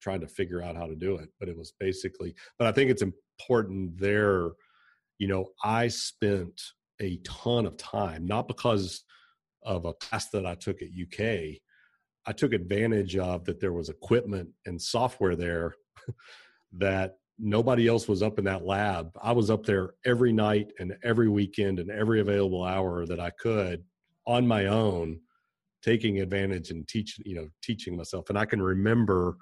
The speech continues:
one spring break, right, as I was getting ready to get out of, you know, about to graduate. So it was probably the summer of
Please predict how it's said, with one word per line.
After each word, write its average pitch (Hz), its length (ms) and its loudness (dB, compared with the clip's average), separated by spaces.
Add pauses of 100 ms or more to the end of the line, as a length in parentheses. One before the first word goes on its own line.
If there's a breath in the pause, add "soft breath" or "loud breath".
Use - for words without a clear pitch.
(760 loud breath)
one 107 460 4
spring 101 440 0
break, 101 440 2 (100)
right, 92 180 -2
as 92 160 -4
I 92 60 0
was 85 160 -6
getting 92 180 -2
ready 90 180 -2 (100)
to 85 220 -6 (240)
get 101 140 -4
out 90 180 -4
of, 90 100 -10 (120)
you 95 80 -12
know, 82 140 -12 (180)
about 95 320 -6
to - 80 -14
graduate. 87 520 -6
So - 100 -18
it 95 40 -12
was 90 60 -16
probably 85 280 -12
the - 100 -20
summer 85 420 -10
of 78 80 -18